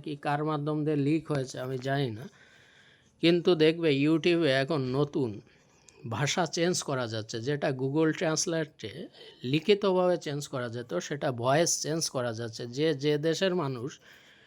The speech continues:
সে তার ভাষা, সাউন্ড, মানে সাউন্ড প্রক্রিয়া সে শুনতে পাবে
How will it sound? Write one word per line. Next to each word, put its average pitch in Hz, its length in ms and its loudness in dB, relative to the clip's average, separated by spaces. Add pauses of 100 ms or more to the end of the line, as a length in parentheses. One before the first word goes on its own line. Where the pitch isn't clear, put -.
(140)
সে 160 200 2
তার 165 260 2
ভাষা, 135 500 -2
সাউন্ড, 143 560 2
মানে 131 320 -6
সাউন্ড 170 420 -2
প্রক্রিয়া 165 560 -2
সে 160 180 -4
শুনতে 160 440 -2
পাবে 127 420 -4